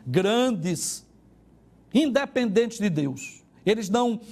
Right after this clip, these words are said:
não reconheceram que era Deus que dava toda a riqueza. Segundo pecado, todas as nações, observe, não é só a capital, não é só a Babilônia, toda a terra foram enganadas pelas tuas feitiçarias. O que é feitiçaria aí?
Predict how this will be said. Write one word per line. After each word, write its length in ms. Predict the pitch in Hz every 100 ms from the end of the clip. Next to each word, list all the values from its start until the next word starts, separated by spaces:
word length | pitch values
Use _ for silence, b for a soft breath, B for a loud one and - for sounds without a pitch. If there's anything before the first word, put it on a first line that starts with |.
| B
não 220 | 175 240
reconheceram 960 | 196 269 311 320 302 285 - 269 254 226
que 100 | 233
era 140 | 233
Deus 240 | 180 220 -
que 80 |
dava 280 | 180 208 196
toda 220 | 196 202
a 40 | 175
riqueza. 500 | 185 - 143 113 - B
Segundo 420 | - 302 277 330 262
pecado, 520 | 247 - 202 156 139 B B 147 - -
todas 540 | 254 277 302 254 208
as 160 | 233 202
nações, 600 | 208 196 175 151 147 208
observe, 440 | 247 277 190 190
não 200 | 220 247
é 120 | 285 294 -
só 300 | - 269 302
a 60 | 269
capital, 380 | 247 240 202 202
não 140 | 262
é 60 | 311
só 180 | 277
a 40 | 262
Babilônia, 420 | 226 202 208 208
toda 400 | 208 320 359 339
a 40 |
terra 440 | - 214 220 165 156 B B B
foram 600 | - - 214 254 254 247
enganadas 560 | 220 208 180 202 214
pelas 300 | - 214 196
tuas 240 | - 202 202
feitiçarias. 760 | 208 202 220 190 170 175 - - b b b b b b
O 140 | 190
que 140 | 208 233
é 80 |
feitiçaria 600 | 240 220 214 196 202 185 185
aí? 160 | 214